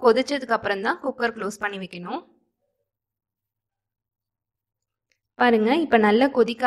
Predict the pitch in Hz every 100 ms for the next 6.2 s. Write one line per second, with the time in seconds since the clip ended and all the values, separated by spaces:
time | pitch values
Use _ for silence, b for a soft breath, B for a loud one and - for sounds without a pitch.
0 | 220 214 196 190 180 - 247 381 _ _
1 | _ _ _ _ _ _ _ _ _ _
2 | _ _ _ _ - 233 233 233 226 285
3 | 381 277 233 349 277 - 277 277 220 226
4 | 226 202 202 320 - _ - 220 214 214
5 | 220 247 240 220 214 254 233 208 190 180
6 | 196